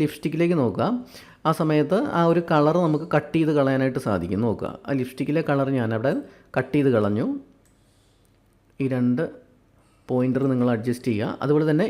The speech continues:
ഇവിടെയും നിങ്ങൾക്ക് അഡ്ജസ്റ്റ് ചെയ്യാനായിട്ട് സാധിക്കും. അതിൻ്റെ സാച്ചുറേഷനാണ് ഇവിടെ നമ്മൾ അഡ്ജസ്റ്റ് ചെയ്യുന്നത്.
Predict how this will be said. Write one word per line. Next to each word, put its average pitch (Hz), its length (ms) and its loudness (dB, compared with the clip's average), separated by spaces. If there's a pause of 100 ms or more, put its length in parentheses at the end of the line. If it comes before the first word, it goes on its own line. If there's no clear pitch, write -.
(120)
ഇവിടെയും 202 340 4
നിങ്ങൾക്ക് 180 320 2
അഡ്ജസ്റ്റ് 143 280 -2
ചെയ്യാനായിട്ട് 127 380 2
സാധിക്കും. 92 360 -2 (100)
അതിൻ്റെ 139 220 0 (120)
സാച്ചുറേഷനാണ് 131 800 0
ഇവിടെ 101 160 0 (540)
നമ്മൾ 113 180 -4 (280)
അഡ്ജസ്റ്റ് 117 360 -4
ചെയ്യുന്നത്. 107 340 -4